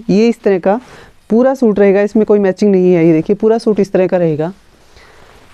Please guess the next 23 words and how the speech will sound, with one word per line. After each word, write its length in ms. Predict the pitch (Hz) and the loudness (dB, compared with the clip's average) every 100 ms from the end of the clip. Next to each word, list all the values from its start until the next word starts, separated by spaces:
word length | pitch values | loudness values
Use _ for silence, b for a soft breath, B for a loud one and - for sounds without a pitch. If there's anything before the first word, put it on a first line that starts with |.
| - _ - - _ _ _ _ - - _ - 185 | -20 _ -20 -20 _ _ _ _ -20 -20 _ -6 -2
गंगा 260 | 175 202 | 0 0
brand 260 | 196 202 208 | 0 -2 -2
का 80 | 208 | -2
ही 160 | 214 | -2
suit 260 | 202 196 190 | -2 -2 0
है 100 | 190 | 0
ये 160 | 208 | 0
और 220 | 233 - 185 | -2 -2 0
बहुत 240 | 190 226 | 2 0
सॉ-, 220 | 240 196 | 0 -4
soft 320 | - 226 - | -2 -4 -2
इसका 200 | 196 - | -6 -4
fabric 360 | 214 196 151 156 | -2 -2 -2 0
है। 60 | 170 | 0
दो 140 | 185 | 0
हज़ार 200 | 190 196 | 0 -2
पचास 320 | 185 196 202 | -2 -4 -2
इसका 220 | 208 - | -2 -2
price 320 | 196 190 185 202 | -2 -2 -2 -4
है, 60 | |
shipping 380 | 202 208 214 202 | -2 -2 0 0
extra 320 | 180 - 165 | -2 -4 -4
है। 160 | 160 | -4